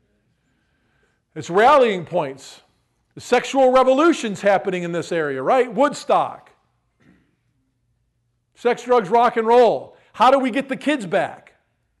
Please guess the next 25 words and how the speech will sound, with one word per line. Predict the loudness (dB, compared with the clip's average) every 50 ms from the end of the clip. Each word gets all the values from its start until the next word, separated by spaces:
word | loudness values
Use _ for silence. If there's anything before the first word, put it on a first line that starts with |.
| _ _ _ _ _ _ _ _ _ _
that | -8 -6 -4
we've | -4 -4 -2
lost? | 0 2 4 4 4 2 2 -2 -6 -12 -20 -20 _ _ _ _ _ _ _ _ _ _ _ _ _ _ _ _ _ _ _ _ _ _ _ _ _ _ _ _ _ _ _
Well, | -12 -10 -8 -8
let's | -8 -10 -12 -10
give | -10 -8 -6 -6
'em | -4
what | -4 -4 -2
they | 0 2
want. | 2 4 4 2 2 0 -4 -8 -16 _ _ _ _ _ _ _ _ _ _ _ _ _ _ _ _ _ _ _ _ _ _ _ _ _ _ _ _
I | -20
don't | -20 -20 -20 -20 -18
know | -18 -18
the | -16 -14
history. | -14 -14 -14 -14 -14 -14
This | -14 -16 -16 -16
is | -14
the | -12 -10
whole | -8 -8 -8
history | -8 -10 -12 -12 -14 -14
of | -14
the | -14
Christian | -14 -14 -16 -16 -16 -18 -18 -18
contemporary | -18 -16 -14 -14 -14 -14 -14 -14 -12
movement. | -12 -14 -16 -16 -18 -20 -20 _